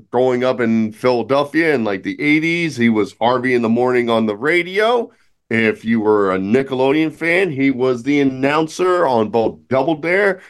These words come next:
and Finders Keepers. Uh, he has been in the entertainment business for quite a while, and we actually got him by me finding his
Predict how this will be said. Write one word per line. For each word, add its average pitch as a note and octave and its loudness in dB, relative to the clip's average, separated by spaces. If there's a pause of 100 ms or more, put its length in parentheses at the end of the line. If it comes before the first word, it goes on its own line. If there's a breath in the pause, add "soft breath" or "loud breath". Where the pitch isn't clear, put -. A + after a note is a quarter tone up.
(140 loud breath)
and - -10
Finders C3 -2
Keepers. G3 -2 (380 loud breath)
Uh, F#2+ 2
he B2+ 2
has G#2+ 0
been C#3+ 2
in C#3+ -4
the D3 0
entertainment D3 0
business D3+ 2
for C3 -6
quite G3 0
a F3+ 0
while, E3+ 2
and A#2+ -2
we C#3 -2
actually E3 -2
got D3+ 0
him C#3+ 0 (340 loud breath)
by A#2 2
me D3 0
finding C#3+ 0
his A2+ 0